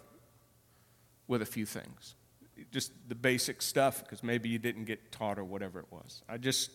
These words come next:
I just wanna encourage you to find it if you need it. All right? Uh, Father, I lift these men up. Sometimes it feels like the weight of the world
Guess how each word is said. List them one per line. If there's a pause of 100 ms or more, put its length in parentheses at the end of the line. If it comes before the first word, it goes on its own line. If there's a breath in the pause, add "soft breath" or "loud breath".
I
just
wanna
encourage
you
to
find
it
if
you
need
it. (1400 soft breath)
All
right? (560 loud breath)
Uh, (680)
Father,
I
lift
these
men
up. (1800)
Sometimes
it
feels
like
the
weight
of
the
world